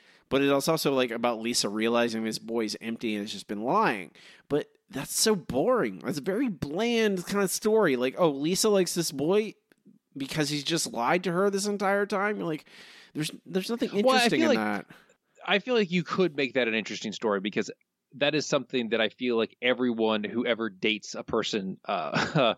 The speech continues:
Speaker 2: <laughs> will under, have come across at one point is the, in their dating life is, oh, someone who's been lying to them the entire time. They realize, "Oh, you're nothing like what you said you were," kind of thing. And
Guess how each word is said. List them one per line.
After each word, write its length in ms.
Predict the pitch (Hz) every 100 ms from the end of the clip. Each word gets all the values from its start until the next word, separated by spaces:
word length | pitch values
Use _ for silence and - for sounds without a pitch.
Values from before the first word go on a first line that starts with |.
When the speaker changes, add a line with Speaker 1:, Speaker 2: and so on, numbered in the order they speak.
| -
Speaker 2:
<laughs> 140 | -
will 120 | 131 135
under, 200 | 131 117
have 220 | 123 107
come 140 | 120
across 240 | 113 117 117
at 120 | 107
one 140 | 107
point 280 | - 107 101
is 100 | 101
the, 140 | 117 - 113 - _ _ - 120
in 120 | 131
their 100 | 117
dating 220 | 110 110
life 200 | 104 101
is, 40 | 107
oh, 120 | 131
someone 220 | 180 160
who's 140 | 147 117
been 140 | 117
lying 320 | 107 104 113
to 60 | 107
them 120 | 101
the 120 | 101
entire 400 | 98 - 107 98
time. 200 | 110 104
They 80 | 101
realize, 180 | 101 107
"Oh, 80 | 135
you're 200 | 123 151
nothing 340 | 151 151 143 113
like 180 | 107
what 140 | 107 -
you 60 |
said 260 | 101 101 95
you 80 | 98
were," 160 | 98 95
kind 140 | 101
of 60 | 107
thing. 420 | - - - 156
And 260 | 160 160